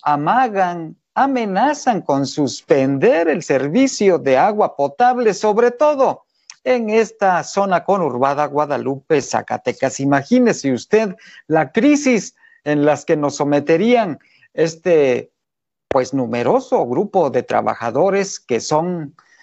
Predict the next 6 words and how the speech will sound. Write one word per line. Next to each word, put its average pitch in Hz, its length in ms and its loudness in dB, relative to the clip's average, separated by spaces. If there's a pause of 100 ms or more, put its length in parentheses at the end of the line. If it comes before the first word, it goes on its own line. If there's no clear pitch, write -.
(220)
eh, - 180 -14
eventuales, 165 1080 0 (180)
pero 131 340 -2
que 131 140 -2
tienen 165 420 -2
una 160 560 -2